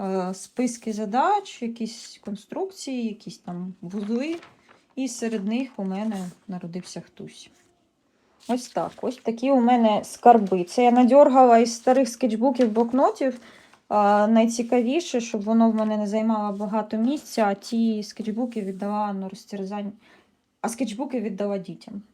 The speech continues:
або повикидала. Ну, ось це все я зараз якось по конвертах розкладу,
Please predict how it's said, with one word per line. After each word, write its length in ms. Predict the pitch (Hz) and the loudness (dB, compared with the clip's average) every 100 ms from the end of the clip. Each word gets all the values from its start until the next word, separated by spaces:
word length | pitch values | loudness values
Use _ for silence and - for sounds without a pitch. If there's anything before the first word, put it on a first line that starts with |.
| - | -12
або 200 | 214 226 | -8 -8
повикидала. 640 | 185 180 - 175 175 180 - _ _ | -10 -14 -14 -14 -12 -14 -20 _ _
Ну, 60 | 539 466 | -18 -16
ось 100 | 381 | -16
це 220 | - 392 | -8 -6
все 460 | 381 - - 339 349 | -6 -10 -8 -4 -4
я 420 | 294 285 262 254 | -2 0 0 -4
зараз 420 | 254 262 247 247 | -4 -6 -6 -8
якось 260 | 247 247 233 | -10 -10 -12
по 120 | - | -14
конвертах 640 | - 247 240 254 254 220 - | -8 -6 -4 -4 -6 -12 -12
розкладу, 680 | 233 - 240 226 233 311 | -16 -12 -10 -8 -6 -6